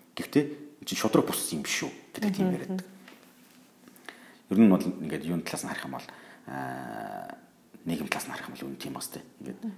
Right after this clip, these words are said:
Speaker 1: чи дуугүй захирагдах гэж Библи хэлсэн, хэлснийг, аа, хэрвээ буруу ойлгох юм бол тий. Гэтэл одоо тэгвэл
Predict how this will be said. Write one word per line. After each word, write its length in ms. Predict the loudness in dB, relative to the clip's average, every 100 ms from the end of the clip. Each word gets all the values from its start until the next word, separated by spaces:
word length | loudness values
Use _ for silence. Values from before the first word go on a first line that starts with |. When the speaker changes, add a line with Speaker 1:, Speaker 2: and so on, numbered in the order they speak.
| -12
Speaker 1:
чи 100 | -8 -6
дуугүй 240 | -4 -6
захирагдах 320 | -10 -12 -10
гэж 100 | -10 -8
Библи 180 | -10 -10
хэлсэн, 680 | -12 -14 -12 -10 -10 -12 -10
хэлснийг, 420 | -6 -4 -6 -8 -14 -18 -18 -10
аа, 320 | -6 -6 -8 -16 -20 -8
хэрвээ 180 | -6 -2
буруу 240 | 4 8 8
ойлгох 240 | 6 -4
юм 140 | -6 -8
бол 100 | -8
тий. 160 | -10 -12 -14 -20 -20 -16
Гэтэл 300 | -14 -10 -12 -12 -20 -20 -20 -20 -20 -20 -20 _ -20 _ -20 _ 4 8
одоо 160 | 10
тэгвэл 240 | 10 8